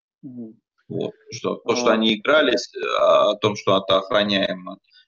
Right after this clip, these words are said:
Speaker 2: э, но она ничего не охраняема. Ни один охранник,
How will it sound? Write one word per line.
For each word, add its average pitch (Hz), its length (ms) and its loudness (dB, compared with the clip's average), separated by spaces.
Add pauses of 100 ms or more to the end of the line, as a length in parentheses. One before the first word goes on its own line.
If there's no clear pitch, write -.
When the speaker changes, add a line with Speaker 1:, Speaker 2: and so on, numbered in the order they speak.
(160)
Speaker 2:
э, 90 500 0
но 101 240 -2
она 117 160 2
ничего 123 260 2
не 117 100 0
охраняема. 107 800 2
Ни 98 120 -2
один 104 240 0 (380)
охранник, 104 560 0